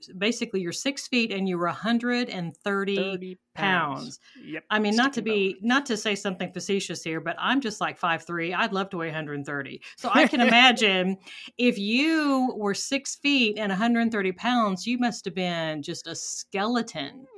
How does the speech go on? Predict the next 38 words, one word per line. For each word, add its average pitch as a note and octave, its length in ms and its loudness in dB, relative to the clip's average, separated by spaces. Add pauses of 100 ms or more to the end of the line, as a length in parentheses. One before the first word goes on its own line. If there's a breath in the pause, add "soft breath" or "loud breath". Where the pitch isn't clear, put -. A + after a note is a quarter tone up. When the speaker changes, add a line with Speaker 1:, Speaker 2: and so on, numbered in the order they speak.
Speaker 2:
Mm-hmm. E3+ 160 -6
Speaker 1:
And F3 360 -4
Speaker 2:
Pretty A3+ 140 4
much. B3+ 240 2
Speaker 1:
also, G3 520 2 (160)
what B3 300 -2
you A#3 80 0
said A3 300 -2
there F#3 240 2
that F3 240 -4
I F#3 200 0
really G3 420 -2
caught F#3 180 -4
on F#3 220 -2
to E3 280 -4
when D#3+ 160 -6
I E3+ 60 -2
was E3 160 -6
reading F3 220 -4
your D#3+ 80 -6
bio D#3+ 580 -4 (380 soft breath)
was F3+ 160 -4
that G3 220 0
you B3+ 120 -2
just B3+ 240 -4
lost G3+ 320 0
all G3+ 220 -2
sense B3 560 0
of F3 160 -2 (100)
who A3+ 240 0
you F#3 300 -2
were. D#3+ 640 -4 (220)
Speaker 2:
Mm-hmm. D3+ 400 -6 (380)
Speaker 1:
Just A3 320 0
this, G#3 260 -2
this G3+ 220 -4
idea G#3 440 0
of, E3+ 440 -2